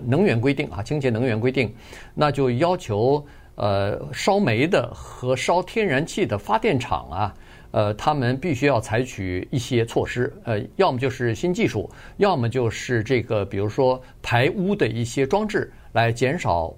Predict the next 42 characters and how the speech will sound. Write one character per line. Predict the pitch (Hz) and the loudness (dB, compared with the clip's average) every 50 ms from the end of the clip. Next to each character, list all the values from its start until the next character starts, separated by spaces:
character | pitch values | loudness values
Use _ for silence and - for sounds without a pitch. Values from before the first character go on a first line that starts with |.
| - | -2
污 | - 214 240 240 | 2 2 4 4
染， | 151 87 76 85 90 - - - | 2 0 -2 -6 -10 -14 -16 -8
同 | - 139 160 160 | -6 -4 -4 -2
时 | - 123 131 | -2 0 2
呢， | 147 151 131 110 - - - - - - - | 2 2 2 0 -2 -6 -14 -20 -20 -14 -2
要 | 147 151 131 113 107 104 98 98 104 110 | 2 2 4 4 2 2 0 -2 -4 -6
减 | 117 - - 147 143 175 | -4 -2 0 2 2 2
少 | 180 - 101 85 87 90 - - - | 0 -2 -2 -2 -2 -4 -6 -10 -18
废 | - - - 277 196 117 | -12 -4 -2 0 0 0
气 | - - - 147 | -2 -2 -2 -2
的 | - 92 80 | -2 -2 -4
排 | - - - 131 | -4 -2 -2 0
放， | - 226 202 - - - - | 2 2 0 0 -4 -16 -12
呃， | - 107 101 110 110 110 120 123 | -8 -8 -6 -6 -4 -6 -6 -4
减 | 117 127 123 135 | -2 -2 0 2
少 | 135 98 87 | 2 0 0
这 | 92 - - 120 | 0 -2 -4 -4
个 | 107 113 98 101 | -4 -4 -4 -4
大 | - - - 127 | -2 0 0 0
气 | 117 - 131 117 | 0 0 -2 -4
的， | 107 101 98 92 90 - - - - - | -2 -2 -4 -4 -4 -6 -8 -10 -12 -8
呃， | - 52 - - - 67 | -6 -6 -6 -4 -6 -4
暖 | - - 80 80 | -4 -4 -6 0
化。 | - 190 - - - - | 0 0 0 0 -2 -10
所 | - - - | -6 -2 0
以 | 170 180 | 0 2
呢， | 165 143 139 139 - - - - - - - - - | 2 2 2 0 -2 -8 -16 -20 -20 -20 -20 -20 -4
呃， | - 131 123 117 | 0 2 2 4
当 | 117 - 180 190 196 | 4 2 2 2 0
时 | - - 143 | -2 -2 -2
就 | 147 165 165 139 | 0 0 0 0
提 | - - - 143 | 0 0 -2 -2
出 | - - 160 143 | 0 0 0 0
一 | 120 127 | 0 0
个 | 143 156 | 0 0
目 | 151 170 143 | 0 0 0
标， | 101 127 131 139 143 | 2 2 2 2 0
就 | 139 123 | -2 -2
是 | 120 | 0
说 | 135 131 | 0 0
到 | 131 151 143 127 | 2 2 2 4
了 | 113 107 104 | 2 2 2